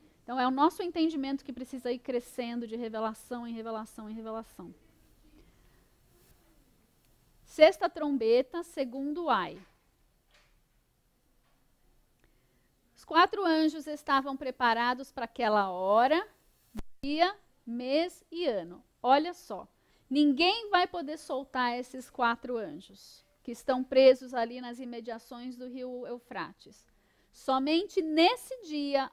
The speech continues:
hora, mês e ano vai chegar o momento. Quando? Quando a sexta trombeta for tocada. Aí eles têm a permissão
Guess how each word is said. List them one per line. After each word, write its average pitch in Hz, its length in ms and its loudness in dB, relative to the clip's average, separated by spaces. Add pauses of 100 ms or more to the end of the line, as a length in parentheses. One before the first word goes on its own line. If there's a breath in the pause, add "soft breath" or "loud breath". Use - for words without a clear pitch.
(140)
hora, 262 580 4
mês 254 600 -2
e 330 200 -4
ano 254 440 -6 (120)
vai 233 280 0
chegar 330 320 -4
o 359 40 -4
momento. 311 420 -8 (100)
Quando? 294 560 6 (140)
Quando 359 340 -2
a 392 60 0
sexta 330 420 -8
trombeta 277 520 -8
for 247 200 -16
tocada. - 600 -16 (480)
Aí 254 380 4
eles 285 220 -8
têm 277 260 -6
a 269 60 -6
permissão 302 840 -10